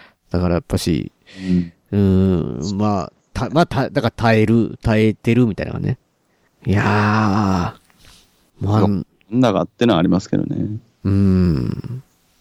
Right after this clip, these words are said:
Speaker 1: いやー、そ-、あ、まあ、まあでもなんか、とりあえずその、リラックスしてるっていうのがちょっと、僕らでは。<laughs> いや、すごいなんかこう、嬉し-、う-、嬉しいというか、まあ、あ、あ、とりあえず、そ-、そこの面に関しては、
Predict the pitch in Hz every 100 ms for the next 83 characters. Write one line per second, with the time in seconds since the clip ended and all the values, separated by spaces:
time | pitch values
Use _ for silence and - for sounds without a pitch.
0 | - 98 92 95 85 - - 92 - 101
1 | 101 127 127 139 117 123 101 - _ _
2 | _ - 104 107 120 156 131 101 95 87
3 | 80 71 58 - - _ - 117 131 -
4 | - 120 - - - - - 110 104 -
5 | - 170 - 92 - - - - - 175
6 | - - 107 107 95 90 196 - - -
7 | 185 185 208 180 151 _ _ _ _ 131
8 | - 120 - - - 156 180 220 143 113
9 | 123 110 101 104 98 85 131 143 - _
10 | 113 107 - 98 110 - 160 95 101 98
11 | 90 110 - 131 - - - 104 - -
12 | _ _ _ _ _ _ - 131 160 127
13 | 98 - - 117 - - 139 202 202 196
14 | 214 - 262 - 262 - 113